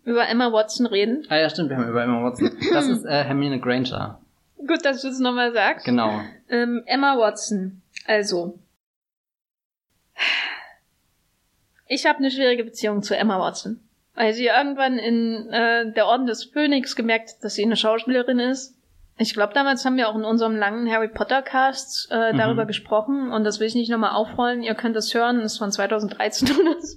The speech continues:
Speaker 1: vierzehn
Speaker 2: Oh nee,
Speaker 1: oder
Speaker 2: hört
Speaker 1: so.
Speaker 2: das nicht mehr. Das ist schon fast eine Dekade alt. Nichts
Speaker 1: Ja,
Speaker 2: davon
Speaker 1: ja.
Speaker 2: ist mehr gültig.
Speaker 1: <clears throat> Und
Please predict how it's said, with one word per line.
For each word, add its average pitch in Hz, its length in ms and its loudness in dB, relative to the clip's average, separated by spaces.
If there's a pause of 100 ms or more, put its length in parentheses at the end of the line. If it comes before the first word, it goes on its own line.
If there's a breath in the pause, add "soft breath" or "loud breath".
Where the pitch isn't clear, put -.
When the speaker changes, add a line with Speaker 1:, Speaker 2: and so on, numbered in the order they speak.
Speaker 1:
vierzehn 277 180 -2
Speaker 2:
Oh 131 100 0
nee, 311 180 2
Speaker 1:
oder 302 100 2
Speaker 2:
hört 294 100 0
Speaker 1:
so. - 60 -2
Speaker 2:
das - 80 -4
nicht 123 160 -4
mehr. 107 100 0
Das 110 160 -2
ist 139 120 -2
schon 123 100 0
fast - 200 -4
eine 120 80 0
Dekade 120 420 -2
alt. 117 200 -2
Nichts 151 160 2
Speaker 1:
Ja, 254 160 6
Speaker 2:
davon 254 260 4
Speaker 1:
ja. 247 40 2
Speaker 2:
ist 277 120 -2
mehr 131 120 -2
gültig. 135 480 -6
Speaker 1:
<clears throat> 240 880 -2
Und 247 460 0